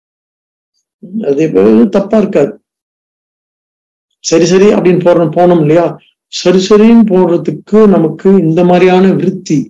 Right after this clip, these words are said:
என்ன விருத்தி? அகம் பிரம்-, அகம் விருத்தி வந்து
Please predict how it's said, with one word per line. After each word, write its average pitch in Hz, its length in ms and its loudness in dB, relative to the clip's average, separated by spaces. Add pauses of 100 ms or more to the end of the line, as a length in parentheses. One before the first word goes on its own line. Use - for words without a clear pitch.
(320)
என்ன 175 180 2
விருத்தி? 175 320 0 (360)
அகம் 196 420 2
பிரம்-, - 220 0
அகம் 202 320 0
விருத்தி 156 360 -4
வந்து 143 340 0